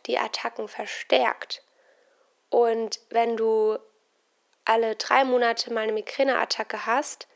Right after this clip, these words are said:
ohne Wertung jetzt an der Stelle, dann ist es natürlich einfacher zu sagen, ja, ich gehe halt jede Woche zweimal in einen Yogakurs. Und deswegen ist das auch super individuell. Also schau, was sich in deinem Alltag umsetzen lässt. Und das ist so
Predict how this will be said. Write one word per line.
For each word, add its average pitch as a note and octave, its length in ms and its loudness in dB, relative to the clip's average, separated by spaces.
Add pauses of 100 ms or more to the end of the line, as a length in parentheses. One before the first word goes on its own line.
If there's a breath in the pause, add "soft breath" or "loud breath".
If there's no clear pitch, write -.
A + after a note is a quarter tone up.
(720 soft breath)
ohne D#4 240 6
Wertung A3 380 0
jetzt G#3+ 300 -6
an - 80 -2
der A3 140 -2
Stelle, A#3+ 440 0 (800 soft breath)
dann - 160 0
ist - 180 2
es C4 100 0
natürlich A#3 380 0
einfacher B3+ 720 0
zu A#3+ 160 -4
sagen, A3+ 260 0
ja, A3+ 120 -2
ich - 120 -10
gehe A3+ 120 -2
halt G#3+ 140 -8
jede A3+ 200 4
Woche A#3 240 0
zweimal A#3 380 0
in A#3+ 60 0
einen B3 80 0
Yogakurs. C4 720 -2 (1120 soft breath)
Und A3 240 0
deswegen A#3 600 0
ist - 160 -2
das A#3+ 140 2
auch A3 140 0
super - 320 -2
individuell. A#3 600 2
Also G#3+ 200 -4
schau, A3+ 320 0
was - 340 -4
sich A3 260 -6
in A3 140 -4
deinem C#4 360 4
Alltag - 360 0
umsetzen - 560 -2
lässt. - 220 2
Und A#3 100 2
das A#3 180 2
ist B3+ 120 2
so B3 200 4